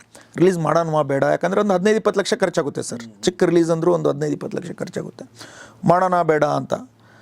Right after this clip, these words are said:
But ಮಾಡಲೇಬೇಕಾಯ್ತು, ಯಾಕಂದ್ರೆ ರಿಲೀಸ್ ಮಾಡದೆ ಯಾವುದು ಫಿಲ್ಮ್ ಪರ್ಚೇಸ್ ಮಾಡ್ತಿಲ್ಲ ಈಗ.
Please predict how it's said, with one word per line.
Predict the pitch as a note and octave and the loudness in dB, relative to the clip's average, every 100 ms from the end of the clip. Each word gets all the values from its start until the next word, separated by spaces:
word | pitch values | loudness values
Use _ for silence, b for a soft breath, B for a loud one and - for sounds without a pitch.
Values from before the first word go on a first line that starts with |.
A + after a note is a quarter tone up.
| b - | b -2
But | G#3 | 2
ಮಾಡಲೇಬೇಕಾಯ್ತು, | G3 F#3+ C4 A#3 G#3+ F#3+ B3+ | 2 4 4 4 2 0 2
ಯಾಕಂದ್ರೆ | A3+ A3 A3 A3+ | 2 2 2 2
ರಿಲೀಸ್ | F#3+ E3 B3+ | 2 2 2
ಮಾಡದೆ | A#3 G#3+ A#3+ | 2 2 4
ಯಾವುದು | F#3+ F#3 A3+ | 4 2 0
ಫಿಲ್ಮ್ | G3+ G#3 | -2 0
ಪರ್ಚೇಸ್ | F#3 F3 E3+ | -2 -2 -2
ಮಾಡ್ತಿಲ್ಲ | D3+ - - | -4 -4 -6
ಈಗ. | - - | -8 -12